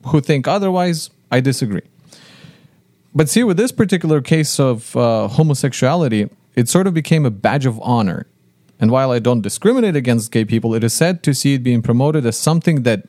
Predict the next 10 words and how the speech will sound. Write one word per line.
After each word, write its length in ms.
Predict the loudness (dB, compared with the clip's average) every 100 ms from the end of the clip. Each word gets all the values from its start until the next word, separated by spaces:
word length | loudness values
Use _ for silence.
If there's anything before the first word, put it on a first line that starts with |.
| _ _ _ _
everyone, 480 | 0 2 2 0 0
regardless 460 | 2 2 0 0 -2
of 140 | 0
their 80 | 0
faith 360 | 0 0 0
and 120 | 0 0
beliefs, 340 | 0 0 -2
should 240 | -4 -2
agree 280 | -2 0 0
with 260 | 0 -2